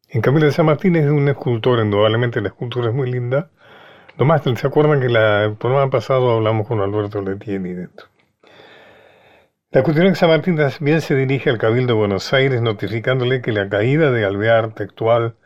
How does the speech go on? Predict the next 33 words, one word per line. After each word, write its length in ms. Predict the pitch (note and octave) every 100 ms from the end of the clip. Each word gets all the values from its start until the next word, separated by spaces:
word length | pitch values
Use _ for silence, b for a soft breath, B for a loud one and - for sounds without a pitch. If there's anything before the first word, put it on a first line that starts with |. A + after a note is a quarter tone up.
| B B B B
llenó 340 | B2+ A2+ C3+ D#3
de 60 |
júbilo 720 | D3 - E3+ F3 E3 D#3 E3 C3+
al 160 | A#2
pueblo 360 | C3 D3 C#3 C3
de 100 | A2
Mendoza 680 | G#2+ A#2 A#2+ A2+ - A#2 - b b b b
y 80 | -
lo 120 | A#2+
felicita 640 | A#2 A#2+ A#2 D3 C3 C#3+ C3+
por 120 | A#2
el 140 | G#2+
triunfo 640 | G2 A#2+ C3+ B2 - C#3 D#3 -
de 160 | - A2
la 100 | G#2+
libertad 640 | G#2+ G2 F#2+ - B2 A#2 A#2 _ _
americana. 760 | A2 A2 G2+ F#2+ - F#2 F2 - _ _ _ _ - b b b b b
Es 140 | - F#2+
gobernador 500 | F#2+ F2+ F2 F2+ F#2
en 80 |
Cuyo, 380 | F2+ G2+ F2 E2+
San 180 | E2 F#2
Martín, 460 | E2 E2 - E2+ F#2+
¿no? 160 | D3 - _ B B B B
Artigas, 400 | C#3 A#2 F#3+ F3+
por 160 | E3+
su 160 | C3+ D3
parte, 340 | D#3+ D#3+ D#3+
le 80 | C#3+
escribe 460 | A#2 - F3 E3 C#3
a 20 |
San 220 | - B2
Martín: 500 | G#2+ G2 G#2 F#2 E2+